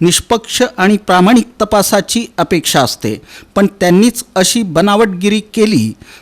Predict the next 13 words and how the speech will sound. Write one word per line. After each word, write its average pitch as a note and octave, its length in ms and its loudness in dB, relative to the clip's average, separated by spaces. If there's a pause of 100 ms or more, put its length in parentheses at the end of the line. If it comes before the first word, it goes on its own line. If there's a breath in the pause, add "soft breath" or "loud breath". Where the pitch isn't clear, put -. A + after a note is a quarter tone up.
(120 loud breath)
तर G#3 100 0
नागरिकांनी G#3+ 680 2
विश्वास G#3 680 0
ठेवायचा G#3+ 560 0 (100)
तरी A3+ 160 0
कुणावर? F3+ 440 0 (280)
कायद्याचा G#3+ 560 0 (180)
आधार F3 400 2
घ्यायला G3+ 340 0
गेलं G#3+ 400 2 (400 loud breath)
तर G#3 100 0 (120)
इथंच A3 420 0 (120)
कायद्याची G#3 540 0